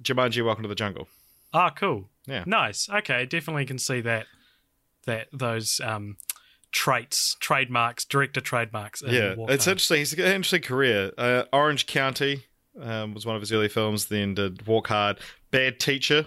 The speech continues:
Speaker 1: was his next film after Walk Hard.
Speaker 2: Ooh.
Speaker 1: And then Sex Tape after that.
Speaker 2: Wow.
Speaker 1: And then
Speaker 2: You
Speaker 1: Jumanji: Welcome to the Jungle. <laughs>
Speaker 2: You know what, though? Because when we, we talked about Jumanji: Welcome to the Jungle on one of the podcasts recently,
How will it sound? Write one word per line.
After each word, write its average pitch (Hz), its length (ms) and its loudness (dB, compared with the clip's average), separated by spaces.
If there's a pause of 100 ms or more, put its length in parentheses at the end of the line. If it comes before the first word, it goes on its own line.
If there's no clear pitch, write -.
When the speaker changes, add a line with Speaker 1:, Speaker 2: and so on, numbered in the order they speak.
Speaker 1:
was 123 120 0
his 117 140 -2
next 123 240 0
film 117 220 4
after 110 240 -2
Walk 107 240 -2
Hard. 107 340 0 (420)
Speaker 2:
Ooh. 110 300 -10 (100)
Speaker 1:
And 110 240 2
then 107 220 2
Sex - 400 2
Tape 143 280 2
after 117 300 0
that. 117 340 2 (720)
Speaker 2:
Wow. 113 360 -6
Speaker 1:
And 123 140 2
then 110 120 4
Speaker 2:
You 104 40 -2 (100)
Speaker 1:
Jumanji: 98 300 2
Welcome 95 200 0
to 90 40 -6
the 90 60 -4
Jungle. 117 420 0 (120)
<laughs> - 140 -12
Speaker 2:
You 208 180 -2
know 254 160 2
what, 190 260 2
though? 233 280 2 (380)
Because 214 540 0 (680)
when 202 380 2
we, 196 220 2
we 180 200 0
talked 196 260 -4
about 175 220 0
Jumanji: 151 420 0
Welcome 147 300 2
to 143 80 0
the 131 80 0
Jungle 131 360 0
on 123 140 2
one 127 120 2
of 117 60 -2
the 120 80 -2
podcasts 123 500 0
recently, 113 460 -2